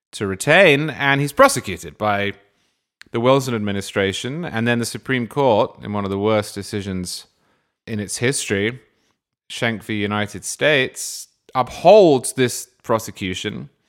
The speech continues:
says that it is permissible under the First Amendment.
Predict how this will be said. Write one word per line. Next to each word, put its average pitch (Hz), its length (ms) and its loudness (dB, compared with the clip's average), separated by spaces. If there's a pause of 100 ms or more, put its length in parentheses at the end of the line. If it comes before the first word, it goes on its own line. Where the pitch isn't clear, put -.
(480)
says 123 260 -2
that 117 120 -4
it 107 220 -2
is 98 540 -6
permissible 123 560 2
under 113 200 2
the 101 120 -4
First 98 340 -2
Amendment. 85 480 -8